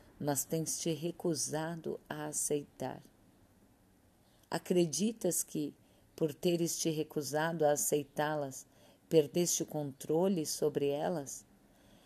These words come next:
É por essa recusa a aceitá-las, perdeste o controle sobre elas. Ah, desculpa. E por essa razão que às vezes em pens-,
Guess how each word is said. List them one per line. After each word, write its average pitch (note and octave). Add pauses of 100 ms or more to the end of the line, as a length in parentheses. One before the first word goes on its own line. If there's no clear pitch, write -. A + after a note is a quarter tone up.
(180)
É F3
por G3
essa F3+
recusa D3 (400)
a D3+
aceitá-las, D3+ (520)
perdeste E3+
o -
controle F#3
sobre C#3+
elas. -
Ah, C3+
desculpa. - (580)
E D#3+
por D#3+
essa F3
razão F3 (400)
que G3
às F3
vezes F3+
em F#3
pens-, G3